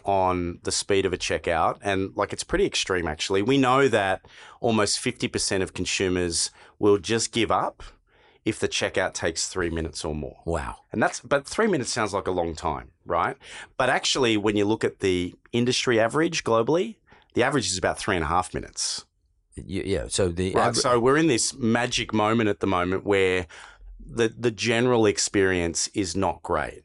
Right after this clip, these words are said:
Speaker 1: right? And that three minutes could be, like you talked about before, filling in that form.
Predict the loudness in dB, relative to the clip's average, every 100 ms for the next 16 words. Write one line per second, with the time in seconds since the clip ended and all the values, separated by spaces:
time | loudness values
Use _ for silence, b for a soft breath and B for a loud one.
0 | -4 0 0 0 0 0 0 -2 -2 0
1 | 2 4 2 0 -2 -2 0 4 4 2
2 | -2 B B -4 -4 -2 -2 0 -2 -2
3 | -2 -2 -2 0 2 4 4 2 0 -4
4 | -6 -4 -4 -6 -14